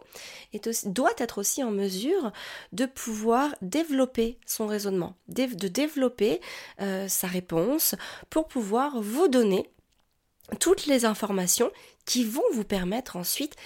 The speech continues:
d'agir selon votre libre arbitre. Donc ça, c'est très, très important que vous en ayez conscience. C'est pas parce que, euh, quelqu'un va avoir, euh, une certaine, euh,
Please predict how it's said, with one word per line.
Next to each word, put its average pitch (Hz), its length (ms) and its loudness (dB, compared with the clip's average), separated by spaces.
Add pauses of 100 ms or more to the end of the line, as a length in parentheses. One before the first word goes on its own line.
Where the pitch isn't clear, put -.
(160)
d'agir 220 680 2 (300)
selon 240 500 4 (540)
votre 240 440 -4 (220)
libre 196 380 -4 (200)
arbitre. - 480 -12 (400)
Donc 226 120 -4
ça, 349 100 0
c'est - 240 0 (240)
très, - 240 -6
très 269 260 0
important 254 520 0
que 269 300 -4
vous 214 200 -2
en 202 80 0
ayez 262 200 0
conscience. 240 440 -2
C'est - 120 -2
pas 285 140 -2
parce 233 240 -4
que, 240 180 -2 (440)
euh, 185 100 -6
quelqu'un 247 480 -2
va 202 160 -2
avoir, 208 420 -2
euh, 175 140 0 (440)
une 202 140 -2
certaine, 220 520 -2
euh, 170 560 0